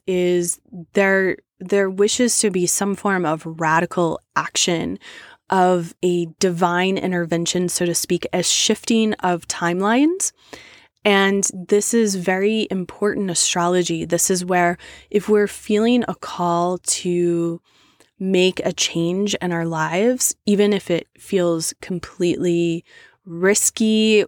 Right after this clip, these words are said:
or f-, it, it, like, conjures up a lot of fear for you, where you're wondering about your resources and how you're gonna do it, the important question to ask yourself is,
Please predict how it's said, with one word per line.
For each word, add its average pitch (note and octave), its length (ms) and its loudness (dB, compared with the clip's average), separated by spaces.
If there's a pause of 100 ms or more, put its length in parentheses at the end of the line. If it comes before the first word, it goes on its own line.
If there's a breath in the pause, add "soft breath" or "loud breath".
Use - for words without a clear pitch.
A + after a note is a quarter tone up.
or E3 600 -4
f-, - 240 -20 (240)
it, F3 260 4
it, F3 320 -2 (260)
like, E3+ 260 0
conjures F#3 500 0
up E3+ 160 -2
a E3 40 -6
lot D#3+ 200 -4
of D3 80 -8
fear A3+ 400 0
for A3 160 -6
you, G3 500 2 (400 loud breath)
where F3 300 2
you're E3 560 -2 (640)
wondering G3 680 0
about E3+ 280 0
your E3+ 160 -6
resources F#3+ 960 2
and E3 140 -6
how D#3+ 160 -8
you're E3 120 -8
gonna E3 280 -6
do A#3 320 2
it, G3+ 240 4 (580 loud breath)
the G#3 300 4
important A#3+ 800 0
question F3 440 -4
to - 160 -8
ask - 240 -6
yourself E3 540 -4
is, E3+ 320 -6